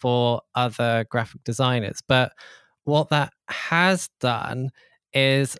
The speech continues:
allowed me to gain authority around the topic of logo design. So the way that I see it is that no client anywhere is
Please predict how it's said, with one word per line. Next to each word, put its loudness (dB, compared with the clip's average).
allowed 2
me -2
to -6
gain 0
authority -2
around 0
the -2
topic -6
of -8
logo -2
design. -8
So 0
the 0
way 4
that -2
I 4
see 0
it 0
is 0
that 2
no 2
client 0
anywhere 0
is -2